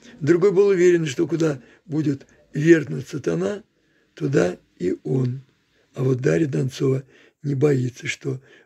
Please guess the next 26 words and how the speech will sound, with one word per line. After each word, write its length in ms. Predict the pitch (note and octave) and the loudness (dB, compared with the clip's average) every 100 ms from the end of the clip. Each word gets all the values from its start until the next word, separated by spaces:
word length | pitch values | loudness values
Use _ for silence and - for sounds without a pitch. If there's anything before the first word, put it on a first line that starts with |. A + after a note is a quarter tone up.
| - | -8
Бог 280 | C#3 B2 D3 | -4 -4 -4
её 280 | C3 B2+ - _ - | -2 -2 -4 _ -12
накажет, 580 | C#3+ - C#3 B2 - - _ _ _ - | -10 -6 -4 -4 -6 -10 _ _ _ -10
а 120 | D3+ | -4
боится, 600 | C#3+ D3+ F#3 - C#3+ B2+ _ _ - | 0 2 0 -2 -4 -4 _ _ -20
что 420 | - - D3 C#3 _ _ _ _ _ _ - | -16 -4 -4 -4 _ _ _ _ _ _ -10
Бога 320 | C#3+ F#3 E3+ | 4 6 6
доведёт 440 | C#3 D3 C3+ E3+ C#3+ | 2 -2 -2 -2 -2
до 160 | D#3+ | -6
слёз 500 | D3+ D#3 D3 C3+ - _ _ _ _ _ _ _ | -6 -6 -4 -6 -10 _ _ _ _ _ _ _
за 200 | D#3 C#3+ | -6 -2
её 220 | C3 C#3 | 0 0
грехи. 460 | C#3 C#3 - C#3+ B2 _ _ _ _ _ _ _ _ | 0 -4 -6 -10 -12 _ _ _ _ _ _ _ _
Ну 200 | F3+ F3 | -8 -6
вот 100 | E3+ | -6
что 280 | - - F3 | -6 -2 -2
сказать? 640 | - D3 B2+ C3+ A#2+ _ _ _ _ _ _ _ _ - - _ - | -2 -6 -4 -4 -6 _ _ _ _ _ _ _ _ -20 -20 _ -10
Детский 480 | C#3+ G3 - - | -4 -4 -6 -10
лепет. 440 | D#3 D3 C3+ D3+ C#3 _ _ _ _ _ _ _ _ _ _ _ _ _ _ - _ _ _ _ _ _ _ - | -6 -4 -6 -10 -14 _ _ _ _ _ _ _ _ _ _ _ _ _ _ -20 _ _ _ _ _ _ _ -10
Это 200 | C#3 E3 | -2 0
женские 460 | D3+ F#3+ E3 - E3 | 2 0 -2 -4 -4
слюни, 580 | - G3+ A#3 D#3+ D3+ | -2 0 0 0 -2
уж 220 | D3 C#3 - | -4 -8 -6
простите, 560 | D3+ D3+ D3 C#3 G3 | -2 -2 -2 -6 -6
и 40 | G3 | -8
сопли, 680 | - F#3+ D#3 C3+ C#3 C3+ | -4 0 0 0 -4 -4